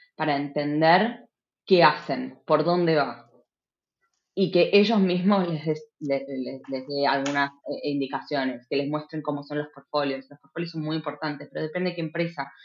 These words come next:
vayas a trabajar, el portfolio tiene que ser distinto. O sea, algunos, algunas empresas les gustan, o los roles también, les gusta muchísimo más lo visual, en otros tenés que mo-, mostrar tu parte más estratega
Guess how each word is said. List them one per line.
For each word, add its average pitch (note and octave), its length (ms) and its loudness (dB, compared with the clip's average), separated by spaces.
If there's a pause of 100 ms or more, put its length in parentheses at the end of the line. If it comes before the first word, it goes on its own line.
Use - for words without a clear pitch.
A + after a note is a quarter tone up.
(200)
vayas E3+ 300 -6
a - 40 -20
trabajar, D#3+ 680 4 (260)
el D#3 120 -2
portfolio E3 420 -2
tiene D#3 180 -4
que D3 60 -6
ser D3+ 160 -6
distinto. D3+ 420 -2
O - 20 -4
sea, C#3+ 140 -4
algunos, E3 440 0
algunas D#3+ 340 0
empresas E3 380 -2
les D3 100 -6
gustan, C#3 340 -10
o C#3+ 240 -12
los C3 300 -6
roles D3+ 400 2
también, C3+ 340 -6
les C3+ 80 -4
gusta C3+ 220 -10
muchísimo C#3+ 440 -6
más D3 160 -2
lo D3 100 -6
visual, D#3 520 0 (280)
en D3+ 100 -4
otros E3+ 240 -2
tenés D3+ 180 -8
que D3 80 -8
mo-, C#3+ 160 -8
mostrar D3 400 -8
tu D3 100 -8
parte C#3+ 420 -4
más C#3 300 -2 (160)
estratega D3+ 560 -2